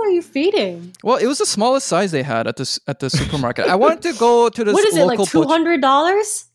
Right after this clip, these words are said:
Speaker 2: No, no, it was very cheap. I, I tried to go to this, like, local butcher, which ha-, was reasonable, but they didn't have anything.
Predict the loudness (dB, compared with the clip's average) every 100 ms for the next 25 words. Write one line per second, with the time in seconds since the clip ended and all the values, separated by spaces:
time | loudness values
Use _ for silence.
0 | _ _ _ _ _ 0 2 2 0 0
1 | -2 -2 -6 -6 -2 0 0 -2 0 -2
2 | -2 -2 -2 -2 0 -2 -2 -2 -4 -2
3 | 0 0 -2 -6 -4 -4 -4 -2 -2 -2
4 | -2 0 0 -2 -2 -4 -4 -4 -4 -2
5 | -4 -8 -10 -12